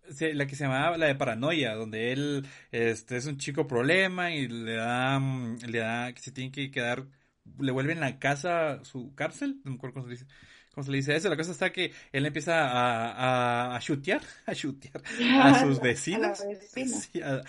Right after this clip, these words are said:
Speaker 1: ajá,
Speaker 2: A
Speaker 1: a,
Speaker 2: los vecinos.
Speaker 1: a los vecinos, ajá, y poco a poco se va dando cuenta que el veci-, o sea, su vecino, vecino que está a la par de su casa, al parecer mató a alguien y ¡pum!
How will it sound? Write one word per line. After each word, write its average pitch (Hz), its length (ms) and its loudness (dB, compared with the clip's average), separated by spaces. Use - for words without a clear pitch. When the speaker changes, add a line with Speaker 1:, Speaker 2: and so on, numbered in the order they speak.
Speaker 1:
ajá, 170 240 2
Speaker 2:
A 226 120 6
Speaker 1:
a, - 40 10
Speaker 2:
los 240 160 10
vecinos. 202 380 2
Speaker 1:
a - 20 10
los 139 200 4
vecinos, 135 500 -2
ajá, 139 240 4
y 165 60 2
poco 156 240 -4
a 151 60 -6
poco 175 160 -6
se 175 80 -4
va 147 80 0
dando 147 240 -4
cuenta 160 300 -6
que - 160 -12
el 131 140 -2
veci-, 127 320 -4
o - 20 -8
sea, 127 160 0
su 143 120 -6
vecino, 160 280 -4
vecino 165 240 -6
que 139 60 -14
está 143 120 -6
a 147 40 -2
la 139 160 -4
par 156 140 -2
de 160 40 -14
su 156 140 -12
casa, 139 320 -6
al 131 240 2
parecer 127 440 -2
mató 139 320 -4
a 156 100 2
alguien 180 300 0
y 131 100 -2
¡pum! 143 320 -10